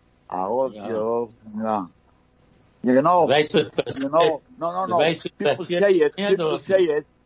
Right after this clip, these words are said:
Speaker 1: people say it, let's say, let's say a father sends his son to study something, and the son,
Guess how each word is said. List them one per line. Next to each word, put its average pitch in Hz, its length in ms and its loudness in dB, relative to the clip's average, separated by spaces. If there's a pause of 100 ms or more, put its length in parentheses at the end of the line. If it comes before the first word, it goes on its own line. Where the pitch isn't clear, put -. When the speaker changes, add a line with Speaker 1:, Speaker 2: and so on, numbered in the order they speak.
(280)
Speaker 1:
people 190 300 -6
say 185 340 0
it, 160 220 2
let's 165 500 -2
say, 160 300 0 (420)
let's 151 320 0
say 151 380 4 (240)
a 131 120 0
father 151 480 0
sends 156 480 -2
his 131 140 -8
son 131 540 -2 (200)
to 139 160 -4
study 160 580 0
something, 110 800 -6 (420)
and 120 220 -4
the 135 80 0
son, 175 320 -2